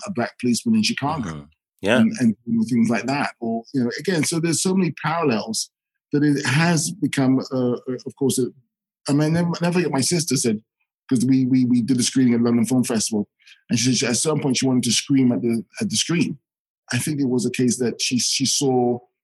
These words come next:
Speaker 1: things that she was so excited to see.
Speaker 2: Yeah.
Speaker 1: Um, and she saw herself. Um, and my aunt was, of course, very emotional.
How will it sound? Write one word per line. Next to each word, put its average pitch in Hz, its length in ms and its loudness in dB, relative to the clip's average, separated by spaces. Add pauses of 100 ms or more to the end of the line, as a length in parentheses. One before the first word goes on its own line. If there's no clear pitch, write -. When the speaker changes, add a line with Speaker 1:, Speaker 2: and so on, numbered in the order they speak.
(260)
Speaker 1:
things 123 260 4
that 92 200 -4
she 123 200 2
was 113 120 0
so 123 140 0 (840)
excited 135 500 -2
to - 80 -4 (120)
see. 131 320 0 (320)
Speaker 2:
Yeah. 90 280 -4
Speaker 1:
Um, 117 220 0
and 123 120 -2
she 123 80 -2
saw 123 220 -4
herself. 131 440 -2 (280)
Um, 113 440 0
and 123 140 2
my 120 40 2 (120)
aunt 120 160 -2
was, 113 100 -2
of 107 100 -4
course, 110 180 -4
very 107 220 0
emotional. 110 400 -2